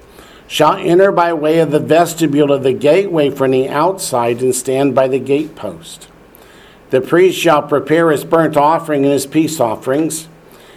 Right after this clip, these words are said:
He shall worship at the threshold of the gate. Then he shall go out,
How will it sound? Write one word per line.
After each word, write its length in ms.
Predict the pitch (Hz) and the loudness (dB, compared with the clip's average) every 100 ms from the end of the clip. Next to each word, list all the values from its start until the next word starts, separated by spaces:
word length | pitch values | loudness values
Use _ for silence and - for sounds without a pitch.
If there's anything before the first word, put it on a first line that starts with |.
| - | -10
He 140 | 139 | -4
shall 280 | 139 156 147 | 0 2 2
worship 480 | 139 160 180 185 151 | 2 2 2 0 0
at 120 | 147 | 0
the 100 | 147 | -2
threshold 600 | 131 - 165 160 - 151 156 | -4 2 0 0 0 0 2
of 100 | 151 | 0
the 100 | 151 | 0
gate. 460 | 117 104 113 - | 0 -2 -4 -6
Then 120 | 151 | 0
he 60 | 156 | 0
shall 260 | 151 160 147 | 2 2 4
go 260 | 147 151 | 4 2
out, 520 | 160 170 143 127 - | 0 0 0 -4 -10